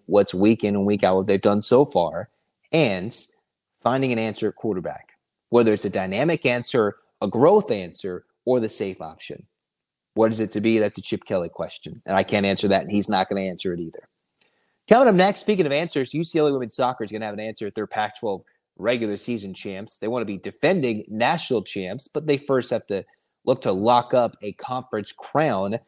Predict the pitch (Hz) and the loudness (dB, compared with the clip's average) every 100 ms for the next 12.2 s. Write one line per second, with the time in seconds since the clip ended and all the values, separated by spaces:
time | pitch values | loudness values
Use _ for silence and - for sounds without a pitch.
0 | _ _ _ _ 170 165 208 240 220 190 | _ _ _ _ 2 4 2 2 4 4
1 | 156 123 127 170 143 127 135 147 127 - | 4 4 0 -2 0 0 0 -4 -8 -8
2 | 127 127 151 139 110 110 - 147 139 131 | -6 -8 -6 -6 -6 -8 -12 -10 -8 -6
3 | 110 104 120 - 151 175 180 _ _ _ | -6 -6 -8 -4 -2 -2 -6 _ _ _
4 | - 127 87 - - 139 120 - 92 110 | -2 0 0 -6 -8 -4 -4 -4 -4 -4
5 | - 123 123 143 - _ - 151 - 190 | -2 -2 -2 -4 -8 _ 0 0 2 2
6 | 185 175 156 143 143 127 120 104 - - | 4 2 2 2 2 0 -4 -4 -10 -10
7 | 127 107 139 131 117 123 117 - - _ | -8 -6 -4 -2 0 0 0 -4 -10 _
8 | 104 123 175 196 175 160 143 123 135 139 | -2 4 6 6 6 4 2 2 4 4
9 | 131 135 131 147 - _ _ _ 127 120 | 2 -2 0 0 0 _ _ _ 0 2
10 | 113 113 120 113 98 98 92 87 - - | 0 0 0 0 -2 -4 -8 -10 -12 -18
11 | _ _ _ _ _ _ _ _ _ - | _ _ _ _ _ _ _ _ _ -2
12 | 98 107 | 2 2